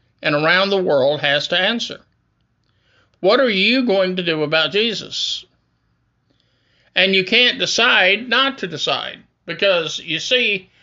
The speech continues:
not to decide is to decide. There's no way you could simply stay on the fence.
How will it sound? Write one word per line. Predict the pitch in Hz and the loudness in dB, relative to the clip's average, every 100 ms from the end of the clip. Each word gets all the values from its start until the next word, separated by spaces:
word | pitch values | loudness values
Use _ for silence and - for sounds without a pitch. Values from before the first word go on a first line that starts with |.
| _ - | _ -4
not | 180 254 262 | 0 0 -2
to | 240 | -6
decide | 180 156 165 156 170 | -8 -4 -2 0 -2
is | 180 180 190 185 | -2 -4 -4 -2
to | 269 | -4
decide. | 262 190 135 120 - _ _ _ _ _ _ _ _ _ _ - _ - | -4 -6 -8 -10 -14 _ _ _ _ _ _ _ _ _ _ -20 _ -6
There's | 180 180 | -4 0
no | 202 220 | 0 2
way | 208 220 208 | 2 2 2
you | 202 190 | 0 -2
could | 185 151 | -6 -4
simply | 196 143 190 185 185 | -2 -2 -2 -2 -2
stay | - 165 165 | -2 -2 -2
on | 170 | -4
the | 160 | -4
fence. | 233 254 - - - - - | -2 -2 -4 -14 -16 -14 -16